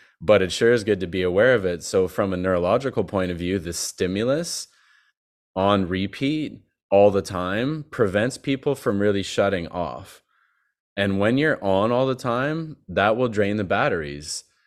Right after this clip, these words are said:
It's hard on the adrenal system. It's hard on the kidneys. It's hard on the spleen. And what I mean by spleen in Chinese medicine is all the organs have a connection to emotions.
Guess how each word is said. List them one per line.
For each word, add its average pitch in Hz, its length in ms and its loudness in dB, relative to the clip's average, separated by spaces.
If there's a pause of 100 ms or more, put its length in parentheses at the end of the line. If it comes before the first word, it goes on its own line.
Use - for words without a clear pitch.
(200)
It's 82 160 -8
hard 98 200 4
on 92 100 2
the 90 100 -2
adrenal 95 380 -2
system. 139 680 -4
It's 90 180 -8
hard 95 180 4
on 85 100 0
the 78 100 -8
kidneys. 135 720 -4
It's 92 160 -6
hard 123 180 4
on 147 140 0
the 113 60 -2
spleen. 101 760 -6 (400)
And 98 200 2
what 117 120 4
I 127 80 2
mean 117 220 0
by 101 180 4
spleen 113 380 -2
in 95 100 -2
Chinese 90 360 -2
medicine 95 540 -2
is 87 220 -6
all 104 300 4
the 123 60 2
organs 95 800 0
have 90 260 0
a 85 100 -2
connection 90 440 -6
to 80 220 -8
emotions. 98 800 -6